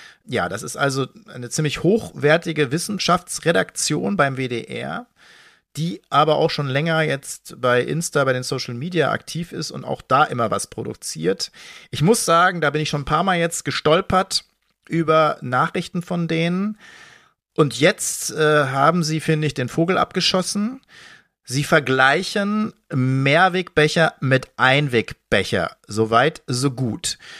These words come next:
Stellen dann drei Kriterien auf. Einmal geht's dann um das Material und da stellen sie Pappig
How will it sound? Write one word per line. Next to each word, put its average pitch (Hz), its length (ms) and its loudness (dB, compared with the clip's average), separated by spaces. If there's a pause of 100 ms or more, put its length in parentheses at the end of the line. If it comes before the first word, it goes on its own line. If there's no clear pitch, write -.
(100)
Stellen 147 280 2
dann 160 140 4
drei 139 280 4
Kriterien 165 760 2
auf. 151 600 0 (540)
Einmal 151 720 4 (320)
geht's 208 220 2
dann 180 140 2
um 165 140 0
das 156 180 2
Material 143 1000 2 (300)
und 151 120 0
da 170 60 6
stellen 180 300 4
sie 165 140 -2
Pappig - 720 0